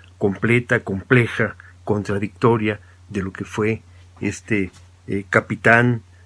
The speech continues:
eh, político, criminal, eh,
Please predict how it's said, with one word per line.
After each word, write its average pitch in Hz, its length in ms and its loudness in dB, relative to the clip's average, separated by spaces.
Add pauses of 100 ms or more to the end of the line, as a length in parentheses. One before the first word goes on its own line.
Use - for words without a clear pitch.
(120)
eh, 101 300 -4
político, 113 920 0 (280)
criminal, 113 880 4 (440)
eh, 98 440 -4